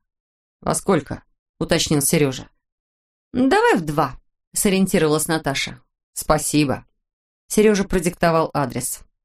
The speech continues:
Положил трубку. Наташа посмотрела на часы. «Двенадцать». До двух надо было договориться с грузчиками, погрузиться и доехать по адресу.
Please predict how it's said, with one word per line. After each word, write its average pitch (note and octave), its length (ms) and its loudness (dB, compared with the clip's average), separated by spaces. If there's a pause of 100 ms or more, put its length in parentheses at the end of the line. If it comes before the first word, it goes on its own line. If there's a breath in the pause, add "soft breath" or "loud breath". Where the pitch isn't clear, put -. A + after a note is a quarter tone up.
(160)
Положил F#3 380 2
трубку. - 540 -4 (580)
Наташа G3 420 0
посмотрела F3+ 640 2
на D#3+ 140 0
часы. C3+ 500 -4 (280)
«Двенадцать». D#3+ 960 0 (500)
До F#3 160 0
двух F#3 280 0
надо F3 260 2
было E3 340 2
договориться E3 640 0
с D3 60 -2
грузчиками, F3 540 2
погрузиться D#3+ 640 0
и D3+ 40 2
доехать D3+ 440 0
по C#3 140 0
адресу. B2 460 -4